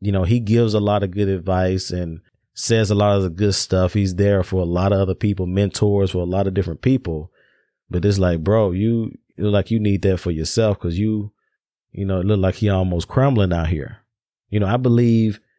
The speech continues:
we saw a lot of that coming out, his brokenness, his emotional and being frustrated in, in that acceptance speech after he won the Oscar.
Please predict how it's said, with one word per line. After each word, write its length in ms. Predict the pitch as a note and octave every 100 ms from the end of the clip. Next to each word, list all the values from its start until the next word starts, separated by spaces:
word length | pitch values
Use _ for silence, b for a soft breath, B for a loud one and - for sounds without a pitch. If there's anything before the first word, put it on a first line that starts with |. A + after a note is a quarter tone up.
| _ _ -
we 220 | F2+ A#2
saw 500 | A2+ A#2 G#2+ G2+ G2+ -
a 80 | E2
lot 480 | E2+ F#2+ G2+ A2+ A2
of 100 | G2+
that 180 | G#2+ G2+
coming 320 | A2+ G#2 G#2
out, 160 | A2+ G#2
his 160 | F2+
brokenness, 640 | F2 G#2 G#2 G#2+ G2 G2 -
his 160 | G2
emotional 540 | F2 F#2+ G#2+ G#2 G#2 G2
and 80 | F#2
being 160 | G2
frustrated 680 | - A#2 A#2+ - G#2 F#2+ F2+
in, 380 | F#2+ G2+ F#2 F2+ _ _ _ -
in 140 | G2
that 160 | G2 F#2
acceptance 500 | D#2+ A#2+ B2 G#2 F#2+
speech 260 | G2 G2
after 220 | G2 F2+ F#2+
he 60 |
won 260 | F2+ G2 F2+
the 140 | F2
Oscar. 520 | B2 B2+ - - -